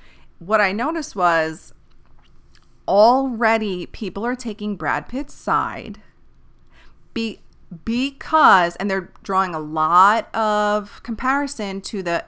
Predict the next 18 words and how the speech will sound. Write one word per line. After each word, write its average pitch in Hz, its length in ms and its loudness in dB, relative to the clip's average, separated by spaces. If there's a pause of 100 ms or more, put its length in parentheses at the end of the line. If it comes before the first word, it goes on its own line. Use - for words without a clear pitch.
Amber 151 280 -6
Heard 170 380 -6
and 160 100 -12
Johnny 147 240 -8
Depp 214 220 -4
case. - 560 -12 (560)
See, 277 240 -4
that's 277 420 6
already 285 400 2
gonna 240 140 -2
piss 240 180 0
me 170 120 -4
off. - 760 -12 (220)
<laughs> - 260 -20
I'll 220 100 -8
tell 240 280 2
you 240 100 -4
why. 180 320 4